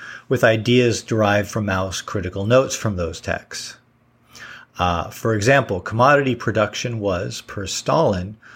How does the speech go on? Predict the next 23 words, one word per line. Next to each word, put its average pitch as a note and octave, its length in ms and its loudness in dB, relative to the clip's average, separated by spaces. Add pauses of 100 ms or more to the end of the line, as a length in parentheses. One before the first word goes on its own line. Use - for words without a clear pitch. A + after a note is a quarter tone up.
(220)
presented B2+ 480 2
in A2 140 0
this G#2+ 160 -4
first G#3+ 420 0
draft F2 520 -2
as G#2+ 120 -6
something A2+ 380 -2
qualitatively A2+ 840 2
different A2 440 2
under G#2 180 -2
socialism F#2+ 680 -2
than F#2 140 -6
under F2+ 220 -4
capitalism A2 840 0
because, F#2+ 840 -2
well, F2+ 420 -2 (560)
just - 180 -14
because F2 260 -8
it G#2 60 -6
was A2+ 140 -4
socialism A2+ 540 2
after D#2 340 -6
all. - 200 -8